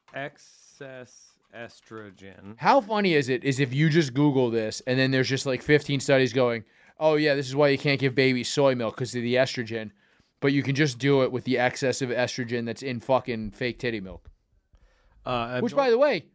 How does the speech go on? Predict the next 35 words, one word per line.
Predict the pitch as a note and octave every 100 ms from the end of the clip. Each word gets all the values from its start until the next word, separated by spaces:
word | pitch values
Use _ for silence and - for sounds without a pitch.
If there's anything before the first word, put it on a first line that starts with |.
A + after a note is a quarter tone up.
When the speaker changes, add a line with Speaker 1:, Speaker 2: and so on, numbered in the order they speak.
| _ -
Speaker 2:
don't | G#3 B3+
those | F3+ B3 C#4+
people | A#3 C4 C4+
need | A3 D4+
it? | E4+ - -
I, | A3
you | G3
know | B3
what | A3
I | B3
would | C4+
do | C#4
if | A3+
I | A#3+
was | A3
a |
trans | G3 A3 B3 A3
woman | B3+ C4+
over | C4
there? | C#4 C4+ - _ _ -
I | F3 B3 B3
would | G3+ -
sell | G#3 G3 F3 E3+ _ -
my | D3+
estrogen-filled | E3 F#3+ E3+ D#3 C#3+ E3 C#3+
titty | G#3+ B3
milk | D3 A#2+ - _ _ _
to | - E3+
aspiring | - F#3 F#3 E3+ D3+
transes | - C4 C4+ A#2+ G2+ -
so | C#3
they | E3+
can | E3 D3
double | C#3+ B2+
down. | F3+ E3